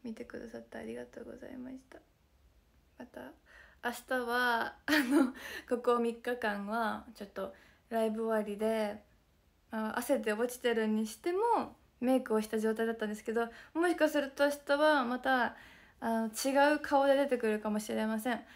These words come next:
日替わりユニットみたいなもんです。日替わり顔。よろしくお願いします。ありがとうございます。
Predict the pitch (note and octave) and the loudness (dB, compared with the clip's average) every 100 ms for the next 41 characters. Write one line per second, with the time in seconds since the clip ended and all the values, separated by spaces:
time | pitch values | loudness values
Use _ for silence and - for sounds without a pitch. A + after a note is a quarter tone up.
0 | - - - _ _ _ _ - A#3 B3+ | -20 -20 -20 _ _ _ _ -6 0 2
1 | B3+ B3 B3 A#3+ A3+ G#3+ G3+ G3+ G3 G3+ | 2 0 0 0 -2 -4 -6 -6 -8 -8
2 | G#3 G3 F#3+ - A#3 A#3 A#3 A#3 A#3 - | -8 -10 -14 -6 -4 -2 -4 -6 -8 -12
3 | - - G3+ - _ _ _ _ _ _ | -18 -10 -10 -10 _ _ _ _ _ _
4 | _ _ _ _ _ - A3+ A3+ - A3+ | _ _ _ _ _ -8 -6 -6 -6 -4
5 | A3+ A3+ A3 A3+ A3+ A#3 A#3 A#3 A#3 A3+ | -2 -2 -4 -6 -6 -4 0 2 0 -4
6 | - - _ _ - - _ _ _ _ | -14 -20 _ _ -20 -20 _ _ _ _
7 | _ _ _ _ _ _ _ _ _ _ | _ _ _ _ _ _ _ _ _ _
8 | _ _ _ _ _ _ _ _ - A3 | _ _ _ _ _ _ _ _ -20 -14
9 | A3 - - - - - - - - - | -12 -14 -14 -16 -12 -14 -14 -18 -18 -20
10 | A#3+ A3 - - | -20 -20 -20 -20